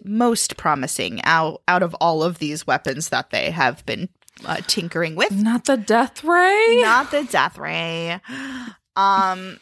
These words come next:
Speaker 1: so every No Burrito, <laughs> No Burrito <laughs> project <laughs> was assigned a code name ending with go, uh, which was kind of like a numbering system, but because,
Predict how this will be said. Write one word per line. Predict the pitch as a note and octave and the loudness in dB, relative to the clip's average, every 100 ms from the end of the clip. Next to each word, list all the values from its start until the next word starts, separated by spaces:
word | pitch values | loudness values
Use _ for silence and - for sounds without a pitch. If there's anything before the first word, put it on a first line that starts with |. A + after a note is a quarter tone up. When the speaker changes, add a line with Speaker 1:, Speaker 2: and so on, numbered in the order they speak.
| _ _ _ _ _ | _ _ _ _ _
Speaker 1:
so | A3+ - B3+ A#3 | -6 -2 0 0
every | - C4 C#4 D#4 E4 D#4+ C#4+ - | 0 -2 -4 -4 -2 -2 -4 -6
No | A3 A#3 | -6 -4
Burrito, | A3 A3 G#3+ A3+ A3 G3+ G3+ G3+ G3+ | -2 0 0 0 2 2 2 0 0
<laughs> | A3 - - - | -2 -4 -4 0
No | B3+ B3+ | 2 2
Burrito | G#3 G#3 G#3 G3+ - F4 C4+ - G4+ - - B4+ - | 0 0 2 0 0 -4 -4 -8 -12 -14 0 0 0
<laughs> | _ - | _ -6
project | - A3+ - B3 G#3+ - - - | 0 0 2 0 0 -2 -10 -10
<laughs> | - - C#5 C5+ B4+ A4 G#4 - - G#4+ - - - G4+ F#4+ - - | -12 -12 -6 -4 -4 -6 -10 -12 -4 0 2 0 -2 -4 -4 -10 -6
was | A#3+ C4 | -4 -2
assigned | B3+ - A#3 G#3+ G#3 G#3+ | -4 0 2 2 2 -2
a | G#3 | -4
code | - F#4+ E4+ B3+ | -2 0 0 2
name | G#3+ G3 G3 G3+ | 2 2 0 -2
ending | F#3+ G3+ G3+ G3+ F#3+ - _ - | -2 -2 -2 -4 -8 -10 _ -2
with | G3+ G3+ G3 | 0 0 0
go, | G3 F3+ A2+ G#3+ C4 C#4 B3 - | 0 2 0 -4 -6 -12 -12 0
uh, | F3+ F3 | 2 2
which | F3 G3 - | 2 -2 -2
was | G3 F3+ F3+ - - _ | 0 0 0 -4 -10 _
kind | - A3 | -2 0
of | A#3+ | 0
like | B3 A3+ | 0 0
a | |
numbering | G#3 G3+ F#3+ G#3 A#3+ C4 C#4 D#4+ | 0 2 2 2 2 2 2 -2
system, | D#4+ D#4+ - D4 C#4+ | -4 -4 -2 -2 -2
but | B3 - | -4 -4
because, | G#3+ G#3+ G#3 | -2 -2 -2